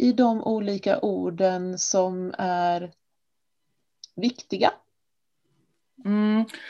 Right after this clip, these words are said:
Speaker 2: Om man tittar rent inlärningsmässigt, om man läser på om de här sakerna, så pratar man om att en rädsla bland annat utvecklar sig lite långsammare än en, vad en fobi kanske gör,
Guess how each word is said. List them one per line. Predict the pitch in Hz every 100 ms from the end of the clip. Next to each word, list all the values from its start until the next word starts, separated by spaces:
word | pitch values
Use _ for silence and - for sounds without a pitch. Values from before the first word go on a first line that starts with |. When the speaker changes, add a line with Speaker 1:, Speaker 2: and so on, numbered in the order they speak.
| - 208
Speaker 2:
Om | 202
man | 226 226
tittar | 277 262 240
rent | 233 220 202 - -
inlärningsmässigt, | 233 226 202 180 175 175 - 185 185 - 214
om | 196
man | 185 190 190
läser | 170 165 - 180 175 - _ -
på | 208
om | 208
de | 208 214
här | 190
sakerna, | 202 185 180 165
så | 170
pratar | 170 180 190 165
man | 165
om | 165 156
att | 160 - -
en | 175
rädsla | 190 180 160 - 156 165 170 160
bland | 165 170
annat | 170 160 160
utvecklar | 175 165 165 160 156
sig | 165
lite | 160 165 165
långsammare | 180 175 165 - 160 160 175 214
än | 175 170
en, | 160 156
vad | 165 156
en | 165
fobi | - - 170 147 185 240 -
kanske | - 240 208
gör, | 226 214 285